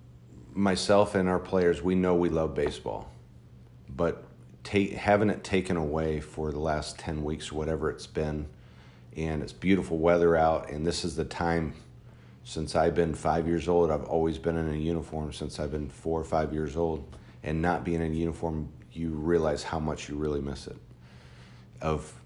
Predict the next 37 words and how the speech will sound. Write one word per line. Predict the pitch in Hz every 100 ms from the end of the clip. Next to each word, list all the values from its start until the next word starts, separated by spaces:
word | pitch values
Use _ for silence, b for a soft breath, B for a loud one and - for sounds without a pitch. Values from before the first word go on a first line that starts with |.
| - - - - B - - - -
it's, | 87 - - - - - -
and | - 95
it's | 92 -
more | 101 107 113
of, | 98 80 - - - - - -
you | 90
miss | 95 113
the | -
competition, | 92 92 87 80 - 85 - 87
you | 85
miss | 85 85 92 82 -
the | - 85 80 78 76 - B B B B B B -
playing | - 90 92 95
against | 92 92 90
other | 90 87
teams, | 85 - 95 95 92 90
and | 87 82
you |
miss | 85 92 -
the | 85
travel, | - 87 87 87 87
but | 80 73
you | 65 87
really | 80 92 90
just | 78 78 -
miss | 82 82 82 - 71 - - - -
being | 85 78
a |
part | 73 - 78
of | 78
a | 73
group | - 78 82 - - - -
that | 73
you | 73
see | - 82 82
every | 82 82
day. | 82 85